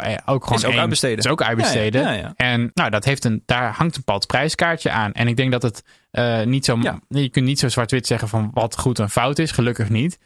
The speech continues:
Speaker 1: Eh, maar het is wel wat hij dus eigenlijk zegt: je moet je heel bewust van zijn wat de gevolgen zijn van als je dat doet. En, eh, en daar, als je daar een
Speaker 2: Ja.
Speaker 1: bewuste keuze maakt, dan is het natuurlijk helemaal prima. Dat moet iedereen voor zichzelf doen.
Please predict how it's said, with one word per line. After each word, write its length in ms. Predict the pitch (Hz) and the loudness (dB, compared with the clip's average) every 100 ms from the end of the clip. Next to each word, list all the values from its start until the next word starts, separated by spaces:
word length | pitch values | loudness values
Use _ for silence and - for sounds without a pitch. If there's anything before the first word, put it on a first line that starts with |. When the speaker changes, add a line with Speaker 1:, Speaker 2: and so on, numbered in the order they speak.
| _ _ | _ _
Speaker 1:
Eh, 220 | - 110 | -2 0
maar 220 | 120 196 120 | 2 2 0
het 140 | 131 | 0
is 80 | 127 | 0
wel 360 | 135 127 123 127 | 2 0 -2 -2
wat 160 | 131 | -2
hij 140 | 120 120 | 0 0
dus 80 | 110 | 2
eigenlijk 180 | 110 - | 0 0
zegt: 160 | 131 | -2
je 60 | 135 | 0
moet 120 | 120 | 0
je 60 | - | 0
heel 100 | 117 | 0
bewust 320 | 117 113 143 | 0 0 0
van 160 | - 110 | -2 0
zijn 320 | 101 110 135 | 0 0 -2
wat 180 | - 127 | -2 -2
de 60 | 117 | -2
gevolgen 420 | - - 143 139 | -4 0 0 0
zijn 260 | 113 104 110 | 0 -2 -2
van 140 | - | -2
als 140 | 110 | -4
je 60 | - | -6
dat 100 | 104 | -4
doet. 240 | 135 135 - _ _ | -2 -2 -10 _ _
En, 240 | - 135 - | -2 -2 -2
eh, 180 | 120 110 | -2 0
en 80 | 123 | 0
daar, 140 | 123 | -2
als 220 | - 120 | -2 -2
je 60 | 123 | 0
daar 80 | 107 | -2
een 100 | 104 | -2
Speaker 2:
Ja. 160 | 139 127 | -2 0
Speaker 1:
bewuste 340 | 117 143 - | 0 0 -2
keuze 300 | - 127 117 | -2 0 0
maakt, 260 | 107 98 - | 0 -2 -2
dan 100 | 110 | -4
is 60 | |
het 80 | 107 | -4
natuurlijk 100 | 110 | -4
helemaal 160 | 107 98 - | -4 -4 -2
prima. 240 | 120 110 | -2 -2
Dat 120 | - | -2
moet 140 | 110 110 | -4 -2
iedereen 240 | 113 101 | -2 -2
voor 120 | 104 | -6
zichzelf 280 | - - 107 | -10 -8 -10
doen. 120 | - | -10